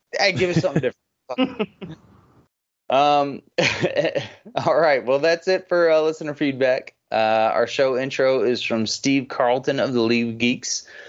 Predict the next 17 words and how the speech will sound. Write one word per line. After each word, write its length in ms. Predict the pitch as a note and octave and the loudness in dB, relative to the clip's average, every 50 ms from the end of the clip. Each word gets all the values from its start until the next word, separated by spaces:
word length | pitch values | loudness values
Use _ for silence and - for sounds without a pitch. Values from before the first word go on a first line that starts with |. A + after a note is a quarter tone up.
| - - - _ _ _ - | -20 -20 -20 _ _ _ -2
Um, 340 | G#2+ A2 A2+ A2 A2 A2+ | 0 2 2 2 2 2
and 100 | A2+ G#2+ | 0 2
our 280 | G#2+ G#2+ - - B2+ C3 | 2 2 2 2 0 0
artwork 280 | A2 B2 B2 A#2+ - A#2+ | 0 0 -2 -2 -4 -8
is 80 | A#2+ | -10
from 280 | - - A2 A2 G#2+ G#2+ | -6 -4 -2 0 0 0
Natsulani. 680 | G#2 F2+ - - - A#2 G2+ F#2 F2+ F#2 G#2 D3+ G3 - _ _ _ _ _ - - - - _ _ _ _ _ - | 0 -2 -2 -4 -4 -2 -2 0 0 -2 -4 -6 -8 -12 _ _ _ _ _ -20 -20 -20 -20 _ _ _ _ _ -2
Uh, 260 | A2 A2+ A2+ A2+ A2 G2+ | 0 2 2 2 2 0
and 80 | A2+ | 0
if 120 | A2+ G2+ A#2+ | -2 -2 -2
you'd 80 | A2+ | 0
like 220 | B2+ C3+ C#3+ - - | 0 0 0 -2 -2
to 40 | |
help 200 | B2 D3 C3+ C3+ | -2 -2 -2 -2
the 80 | - C3 | -4 -8
show, 420 | - - E3 D3+ D3+ E3 F3+ G#3 | -2 0 2 2 2 2 0 -2
please 320 | G#3 G#3 - - B2 A#2 | -6 -4 -2 -2 -2 -2